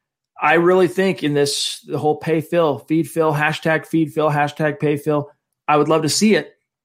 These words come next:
Maybe a new set of eyes comes in and George Payton and, and this changes, but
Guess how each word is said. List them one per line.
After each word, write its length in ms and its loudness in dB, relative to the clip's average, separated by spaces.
Maybe 340 0
a 20 2
new 420 2
set 220 0
of 60 2
eyes 220 0
comes 260 -6
in 160 -4
and 120 -4
George 240 -2
Payton 320 -4
and, 240 -10
and 220 -14
this 120 -10
changes, 440 -6
but 260 -4